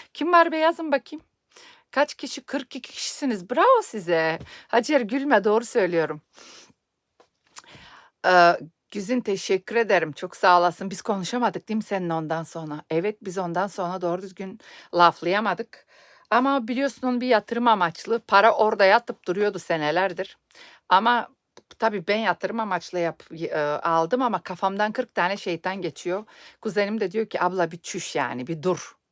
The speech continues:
Çüş demek bizde kötü bir şey değil yani, bir, bir bekle demek.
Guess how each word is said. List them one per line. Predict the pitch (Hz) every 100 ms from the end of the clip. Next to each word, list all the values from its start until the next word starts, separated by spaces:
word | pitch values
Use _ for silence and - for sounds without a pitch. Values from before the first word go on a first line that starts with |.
| _ -
Çüş | 220 -
demek | 214 190 -
bizde | 156 185
kötü | - 165 -
bir | 170
şey | - 147
değil | 165 165
yani, | 160 143 143
bir, | 165 160 -
bir | 202 196
bekle | 170 - 170 165
demek. | 151 127 - -